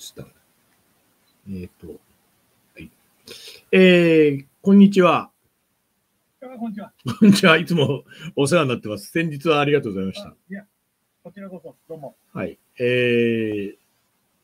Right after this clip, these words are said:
Speaker 1: 勝手にどんどん進めてますけれど、お、まあ、YouTubeチャンネル開設に向けて、えー、いろいろと素材集めを今していただいているということで。
Speaker 2: よろしくお願いします。
Speaker 1: えー、バズらせちゃいましょうか。
Speaker 2: はい。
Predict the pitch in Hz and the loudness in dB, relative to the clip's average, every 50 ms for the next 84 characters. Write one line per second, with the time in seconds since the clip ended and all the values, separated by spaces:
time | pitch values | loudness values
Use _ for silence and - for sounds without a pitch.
0 | _ _ _ _ _ - 143 139 139 - 151 151 151 143 139 151 151 139 123 117 | _ _ _ _ _ -10 -10 -4 -2 -2 -2 0 -2 0 0 0 0 0 -2 -4
1 | 107 101 - 120 120 113 - 120 113 117 - - - 113 95 92 82 90 87 82 | -4 -6 -8 -8 -8 -6 -6 -6 -6 -6 -6 -8 -8 -6 -6 -6 -6 -6 -10 -10
2 | 78 - - _ 113 104 98 95 92 90 90 - - 139 135 123 135 143 139 139 | -12 -16 -14 _ -8 -6 -6 -6 -6 -8 -10 -10 -8 -8 -4 -2 -2 -4 -4 -2
3 | - 147 139 135 131 135 135 139 139 131 123 110 104 98 98 101 - 127 123 117 | 0 0 0 0 0 -4 -4 -2 -4 -2 -2 -2 -4 -4 -6 -6 -6 -4 -6 -4
4 | - 117 110 - 117 110 107 110 107 98 110 104 101 - 98 92 87 - _ _ | -6 -10 -10 -8 -6 -6 -6 -6 -6 -6 -6 -6 -4 -4 -6 -6 -6 -8 _ _
5 | _ _ _ _ _ _ _ _ _ _ _ _ _ _ _ _ _ _ _ _ | _ _ _ _ _ _ _ _ _ _ _ _ _ _ _ _ _ _ _ _
6 | _ _ _ _ _ _ _ _ _ 98 82 78 78 78 110 113 110 101 98 101 | _ _ _ _ _ _ _ _ _ -18 -18 -18 -16 -12 -6 -4 -4 -4 -4 -4
7 | 98 92 90 90 - _ _ _ _ _ - 120 107 117 113 113 110 107 - 104 | -6 -6 -6 -8 -12 _ _ _ _ _ -10 -6 -4 -2 0 0 -2 -2 -4 -4
8 | 101 92 90 90 85 87 85 - - - - - 95 85 - 90 85 90 87 82 | -4 -4 -4 -4 -6 -10 -12 -14 -18 -20 -12 -10 -10 -8 -8 -8 -6 -6 -8 -8
9 | - 90 - - 82 76 71 69 - 71 67 - _ _ _ _ _ _ _ _ | -10 -12 -12 -12 -14 -14 -14 -18 -20 -20 -20 -20 _ _ _ _ _ _ _ _
10 | _ _ _ _ _ _ _ _ _ _ _ _ _ _ _ _ _ _ _ 156 | _ _ _ _ _ _ _ _ _ _ _ _ _ _ _ _ _ _ _ -20
11 | 151 147 143 _ - 151 151 131 135 143 143 - _ _ - 135 123 113 123 123 | -20 -20 -20 _ -20 -20 -20 -20 -20 -20 -20 -20 _ _ -6 -4 -2 0 0 2
12 | 117 135 143 143 139 - - - 120 104 104 101 120 117 101 - 104 90 - - | 4 4 4 2 2 0 -2 -2 -2 -2 -2 -4 -4 -4 -4 -4 -6 -6 -6 -10
13 | - - _ _ _ _ _ _ _ _ _ _ _ _ _ _ _ _ _ _ | -14 -16 _ _ _ _ _ _ _ _ _ _ _ _ _ _ _ _ _ _
14 | _ _ _ _ _ _ - 147 139 123 | _ _ _ _ _ _ -20 -20 -20 -20